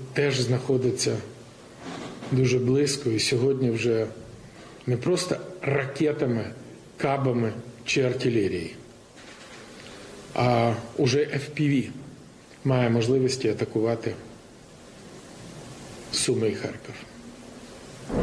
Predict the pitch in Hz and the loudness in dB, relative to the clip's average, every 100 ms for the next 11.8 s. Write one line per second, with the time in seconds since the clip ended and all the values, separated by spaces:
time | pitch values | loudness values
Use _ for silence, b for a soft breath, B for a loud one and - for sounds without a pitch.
0 | - - 90 - 123 123 147 - 131 - | 4 4 2 2 2 4 4 4 2 2
1 | - 135 135 135 135 135 - - - - | 4 4 6 4 0 -8 -14 -20 -20 -20
2 | - - - - - - - - 143 170 | -20 -20 -20 -20 -20 -20 -8 2 4 4
3 | 147 165 - 175 165 - 127 - 131 143 | 4 2 2 2 2 2 2 2 2 4
4 | 139 135 139 123 135 135 135 175 175 170 | 4 2 4 4 2 0 0 2 2 2
5 | - 120 107 107 98 - 98 95 - - | 0 2 2 2 0 -4 -4 -6 -12 -16
6 | - B B B B B - - 123 - | -20 B B B B B -20 -2 0 2
7 | 127 101 95 90 - 85 82 - - - | 2 2 0 -2 -6 -8 -8 -12 -16 -18
8 | - - - - - - - - - - | -20 -20 -20 -20 -18 -18 -18 -18 -16 -16
9 | - - - 131 131 127 127 127 - - | -16 -8 2 4 6 4 2 -2 -10 -14
10 | - - - - - - - 127 143 135 | -20 -20 -20 -20 -20 -8 0 2 4 4
11 | 135 127 123 143 143 135 120 | 4 2 4 4 4 2 2